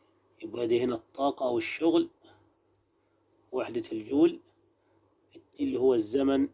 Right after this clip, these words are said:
بوحدة الثانية، هنا دي القدرة بوحدة الوات أو جول على ثانية أو فولت على أمبير. ده أول قانون لمين؟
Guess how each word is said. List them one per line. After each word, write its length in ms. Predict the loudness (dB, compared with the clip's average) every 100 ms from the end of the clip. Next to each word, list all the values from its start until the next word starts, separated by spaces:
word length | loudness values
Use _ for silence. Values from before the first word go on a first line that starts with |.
| -6
بوحدة 400 | 0 0 -2 -8 -6
الثانية، 680 | -6 -8 -6 -2 -2 -4 -10 _ _ _ _ _ _ _ _ _ 0
هنا 180 | 2 4
دي 120 | 2
القدرة 600 | 0 0 0 2 -2 -4 -10 _ _ _ _ _ _ _ _ _ _ -2
بوحدة 400 | 0 0 -2 -6 -4
الوات 580 | -2 4 4 4 -2 -20 _ _ _ -10
أو 260 | -8 -6
جول 400 | -4 0 2 4
على 260 | 2 0 0
ثانية 500 | -4 -4 -2 -4 -8 _ _ _ _ _ _ _ _ _ _ -4
أو 140 | -4
فولت 440 | -2 0 -2 0
على 260 | -2 0 0
أمبير. 380 | 0 0 -2 -6
ده 140 | -4
أول 280 | 0 4 4
قانون 600 | 2 0 2 2 2 2
لمين؟ 380 | 4 4 4